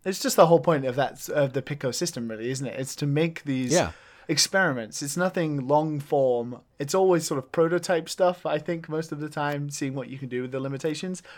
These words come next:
Speaker 1: which is really intriguing 'cause people then just don't take it very seriously and they just make crazy,
Speaker 2: Yeah.
Speaker 1: weird things.
Speaker 2: Uh, and you can get a kinda complete game experience in it.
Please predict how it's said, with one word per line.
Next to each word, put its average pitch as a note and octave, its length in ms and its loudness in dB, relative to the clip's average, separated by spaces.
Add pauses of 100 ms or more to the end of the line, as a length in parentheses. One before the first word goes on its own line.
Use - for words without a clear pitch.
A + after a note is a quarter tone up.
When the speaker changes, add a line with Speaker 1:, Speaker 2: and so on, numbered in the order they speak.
Speaker 1:
which G#3+ 160 -2
is A#3 140 -2
really B3 320 4
intriguing F3+ 400 -2
'cause D3+ 160 -6
people G#3+ 260 -2
then F3+ 160 2
just E3 180 -2
don't E3+ 220 0
take E3 180 -6
it C#3 140 -8
very E3+ 240 6
seriously C#3+ 540 -2
and B2 100 -6
they C#3+ 80 -2
just D3+ 380 -8
make C#3+ 340 -2 (140)
crazy, D3+ 680 0
Speaker 2:
Yeah. C#3 460 2 (400)
Speaker 1:
weird D#3 540 4
things. C3 680 -2 (1200)
Speaker 2:
Uh, F#3+ 160 2
and G#3+ 120 6
you C#4 60 4
can G#4 180 2
get G4 120 6
a B3+ 40 0
kinda F#3 300 2
complete D3+ 340 -4
game G#2+ 220 -4
experience D3+ 640 -6
in F3+ 80 -4
it. G#3 180 -6